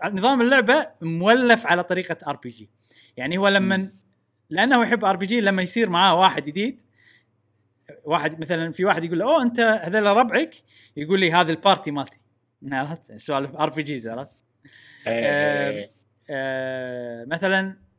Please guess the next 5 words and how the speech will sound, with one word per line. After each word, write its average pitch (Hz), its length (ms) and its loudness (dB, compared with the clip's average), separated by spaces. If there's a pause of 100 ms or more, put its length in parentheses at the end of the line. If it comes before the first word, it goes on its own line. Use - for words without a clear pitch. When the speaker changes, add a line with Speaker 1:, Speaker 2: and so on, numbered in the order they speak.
(520)
Speaker 1:
ال-، 131 480 -16
ال-، 135 300 -14
سالفة 185 320 -2
بوكيمون 143 380 -6 (600)
هم 160 200 -2